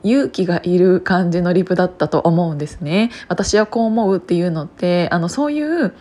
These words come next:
うんと、答えがないからこそ言いにくいものっていうのがたくさんあると思うからこそ、えっと、あれにリプするっていうのも結構な勇気がいったと思うんですよ。で、ただ、えっと、一人、二人、三人、四人って、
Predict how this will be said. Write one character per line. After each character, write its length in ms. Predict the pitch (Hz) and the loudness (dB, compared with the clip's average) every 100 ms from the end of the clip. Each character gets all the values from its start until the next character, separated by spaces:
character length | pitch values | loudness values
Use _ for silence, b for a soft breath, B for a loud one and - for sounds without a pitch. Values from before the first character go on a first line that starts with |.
| - | -8
う 240 | 170 170 | -4 -2
ん 80 | 165 | -4
と、 440 | 170 165 160 160 - | 0 2 2 0 -2
答 280 | - 392 349 | -4 -2 0
え 40 | |
が 80 | 180 | 0
な 140 | 190 | 0
い 40 | 190 | -2
か 120 | 165 | -4
ら 80 | 151 | -4
こ 120 | 160 | -6
そ 200 | - 160 | -4 -4
言 140 | 208 233 | 2 0
い 40 | |
に 100 | 233 | 0
く 160 | 240 233 | 0 0
い 40 | |
も 140 | 156 | 0
の 80 | 147 | -4
っ 60 | 156 | -6
て 160 | - | -4
い 80 | 156 | -2
う 40 | 165 | -2
の 100 | 147 | -2
が 300 | 165 160 - B B | 0 0 -2 B B
た 100 | - | -8
く 60 | - | -4
さ 140 | 202 | -2
ん 120 | 185 | -2
あ 40 | 196 | 0
る 100 | 175 | -2
と 120 | 165 | -4
思 200 | 156 165 | -4 -4
う 40 | |
か 120 | 165 156 | -4 -6
ら 80 | |
こ 120 | 160 214 | -4 -4
そ、 400 | - 427 233 - B B | 2 4 4 2 B B
え 120 | 175 | -4
っ 40 | |
と、 200 | 165 170 | 0 0
あ 60 | 202 | 2
れ 120 | 247 | 0
に 140 | 254 247 | 0 0
リ 100 | 240 | 0
プ 140 | 247 | -2
す 140 | 247 | 0
る 100 | 247 | -2
っ 20 | 240 | -2
て 180 | - | 0
い 80 | 170 | 0
う 60 | 165 | 0
の 60 | |
も 100 | 151 | -4
結 200 | 165 220 - | -4 -4 -2
構 160 | 170 | -4
な 60 | 156 | 0
勇 180 | 175 185 | 2 2
気 120 | 165 | 0
が 80 | 147 | -2
い 60 | |
っ 40 | 156 | -4
た 200 | - 165 | -2 -4
と 100 | 151 | -4
思 160 | 151 | -6
う 40 | 151 | -8
ん 20 | |
で 80 | 147 | -10
す 140 | - | -4
よ。 200 | 165 156 B B B | 0 0 B B B
で、 200 | 240 240 B B B - | 2 2 B B B -2
た 140 | 302 | 0
だ、 360 | 226 220 214 165 | 2 2 2 0
え 100 | 180 | -2
っ 40 | |
と、 360 | 175 180 175 185 | -2 0 0 0
一 420 | 185 - 208 233 | -4 -4 2 4
人、 100 | 196 | 4
二 260 | 160 156 156 | 2 0 -2
人、 100 | 156 | 0
三 300 | 165 160 160 | -2 -2 -2
人、 180 | 160 | -4
四 120 | 151 147 | -4 -6
人 200 | 147 135 | -6 -4
っ 20 | |
て、 240 | - - | -4 -6